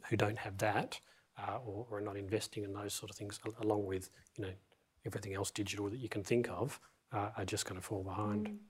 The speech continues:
Speaker 2: it's a good point, and it also is creating a flood of digital communication in many ways, getting through the wash and, and being seen in, in all of that is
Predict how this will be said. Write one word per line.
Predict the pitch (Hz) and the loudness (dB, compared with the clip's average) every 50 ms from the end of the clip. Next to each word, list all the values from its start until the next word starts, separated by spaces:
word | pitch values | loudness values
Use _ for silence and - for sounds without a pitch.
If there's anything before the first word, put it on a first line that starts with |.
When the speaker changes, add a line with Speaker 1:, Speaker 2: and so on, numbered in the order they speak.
| - - | -12 -8
Speaker 2:
it's | - 202 - | -4 2 4
a | 226 | 6
good | 196 - - | 6 6 4
point, | - - 180 180 | 4 2 4 4
and | - 202 190 | 6 6 8
it | 196 | 8
also | 202 208 214 208 - 190 - | 10 8 8 8 6 4 4
is | - 170 165 - - - | 4 4 2 2 -2 -4
creating | - - - 165 160 160 160 156 | -6 2 6 6 6 6 4 2
a | 160 | -2
flood | - - - 170 170 - 170 175 196 - - 175 | -2 4 4 4 4 4 0 -4 -10 -6 2 2
of | 160 151 156 | 2 2 4
digital | - 175 - - - - | 0 -4 -4 -4 -6 -8
communication | - - - - - - - - - - - - - - 170 175 175 170 - _ - 220 - - | -8 -8 -8 -8 -8 -8 -8 -8 -6 -6 -4 -2 -2 -2 -2 -6 -8 -12 -14 _ -8 -8 -6 0
in | - 202 | 0 0
many | 190 165 156 160 165 | 2 2 0 0 2
ways, | 160 160 160 156 | 4 4 4 4
getting | - 170 160 170 190 | 4 2 2 2 0
through | - - - 175 170 | 0 0 2 2 4
the | 170 165 | 4 6
wash | 160 160 160 170 165 165 - - - | 6 8 8 8 8 6 2 2 2
and, | 180 175 - | 2 2 2
and | - 170 180 165 | 2 2 4 6
being | 175 160 160 165 | 6 6 6 4
seen | 165 - - - 127 143 170 160 | 0 0 2 2 2 0 0 -6
in, | 160 165 160 165 165 - - | -8 -10 -12 -12 -10 -8 -8
in | 165 | -8
all | 170 175 175 - | -8 -10 -10 -12
of | - - | -12 -14
that | - - - | -14 -16 -14
is | 226 - | -14 -14